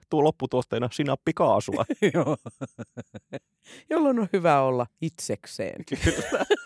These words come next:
Speaker 1: Tai sitten
Speaker 2: Ei
Speaker 1: olla hyvä olla
Speaker 2: ainakaan
Speaker 1: sellainen
Speaker 2: au-
Speaker 1: anteeksi antava parisuhde.
Speaker 2: <laughs> Joo. Autossa se on muuten, se on niinku viheliäisimpiä temppuja, mitä voi tehdä. Silloin on hyvä, että omistaa koiran,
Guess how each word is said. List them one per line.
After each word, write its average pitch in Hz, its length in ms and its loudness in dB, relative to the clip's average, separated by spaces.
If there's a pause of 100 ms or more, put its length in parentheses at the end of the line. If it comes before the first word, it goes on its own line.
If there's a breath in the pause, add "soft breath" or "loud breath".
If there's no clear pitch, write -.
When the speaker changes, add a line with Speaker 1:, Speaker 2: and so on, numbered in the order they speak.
(280)
Speaker 1:
Tai 120 180 -2
sitten 123 340 -4
Speaker 2:
Ei - 60 6
Speaker 1:
olla - 140 8
hyvä - 20 4
olla 107 120 6
Speaker 2:
ainakaan 123 220 8
Speaker 1:
sellainen 202 400 8
Speaker 2:
au- - 80 -18
Speaker 1:
anteeksi 156 520 0
antava 110 300 0
parisuhde. 101 720 -2 (220)
Speaker 2:
<laughs> - 220 6
Joo. - 240 2 (340 loud breath)
Autossa 311 540 4
se 170 120 2
on 170 80 2
muuten, 165 280 2 (320 loud breath)
se - 180 2
on 233 140 6
niinku 202 260 0
viheliäisimpiä 127 960 2
temppuja, 139 580 2
mitä 135 320 0
voi 139 240 0
tehdä. 170 280 4 (240 loud breath)
Silloin 381 320 4
on 226 80 2
hyvä, 240 320 4
että 151 260 0
omistaa 170 580 0
koiran, 165 600 4